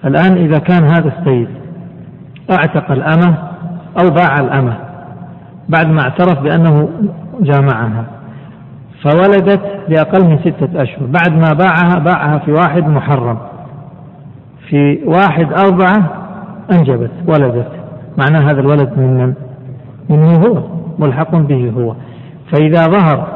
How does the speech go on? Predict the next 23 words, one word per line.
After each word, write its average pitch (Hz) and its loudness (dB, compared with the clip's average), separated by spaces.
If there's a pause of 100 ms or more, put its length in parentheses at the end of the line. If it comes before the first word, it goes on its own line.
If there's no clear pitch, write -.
(140)
إذا 135 0
قلنا 170 2
بهذا 135 0
سنبني 196 4
على 160 0
هذا 196 2
أمر 208 2
آخر، 156 0
معناه 165 2
أن 165 4
البيع 151 2
هذا 147 0 (500)
غير 156 0
صحيح. 123 -2 (500)
ليش؟ 147 0 (640)
لأن 160 4
هذه 175 4
الأمة 143 0
التي 143 -2
أنجبت 147 2
ولد 135 2
لسيدها 156 0
تسمى 170 2